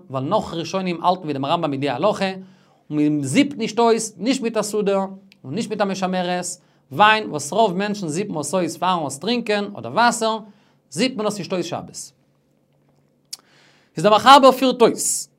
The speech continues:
ויין מגיטוי. בשעת די וויין נאך פריש, וואס אלע האבן פרישע וויין נאך אויס אויס גוועטשן. כל זמן שהוא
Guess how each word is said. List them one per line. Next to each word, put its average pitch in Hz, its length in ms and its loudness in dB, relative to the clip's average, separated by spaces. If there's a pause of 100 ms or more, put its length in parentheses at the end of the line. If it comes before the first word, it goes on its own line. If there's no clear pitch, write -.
(120)
ויין 269 760 6
מגיטוי. 214 580 0 (520)
בשעת 220 400 2
די 156 100 -4
וויין 208 300 2
נאך 156 120 -2
פריש, - 560 -4
וואס - 200 -8
אלע 185 200 6
האבן 180 80 2
פרישע 190 340 -6
וויין 180 220 0
נאך 180 120 -4
אויס 143 180 -6
אויס 185 140 -2
גוועטשן. 180 420 -6 (580)
כל 277 280 10
זמן 240 480 6
שהוא 233 300 0